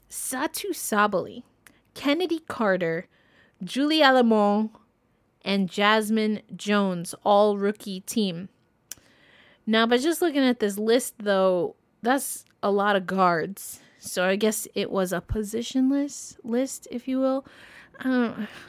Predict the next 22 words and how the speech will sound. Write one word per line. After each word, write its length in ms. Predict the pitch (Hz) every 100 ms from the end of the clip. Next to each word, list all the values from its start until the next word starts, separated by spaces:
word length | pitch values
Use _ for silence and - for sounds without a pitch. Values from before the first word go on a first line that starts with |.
| -
I 120 | 262
mean, 400 | 262 262 254 247 -
okay. 400 | 285 - 170 156 _ _ _ _ _ -
All 60 | 302
right, 240 | - - -
either 220 | 359 214
way. 140 | - - _ _ _ _ _ _ _ -
I, 240 | 440 - - -
I 160 | 294
mean, 240 | 339 339 285
y'all 180 | - 339
could 160 | 339 294
make 220 | 220 185
a 40 |
one 220 | 165 - 208
through 140 | 135
five, 440 | - 98 92 - - _ _ -
probably. 580 | 190 147 107 - - - _ _ _ _ _
Who 160 | - 302
was 160 | 294 247
a 80 |
center? 480 | 202 - 147 - 208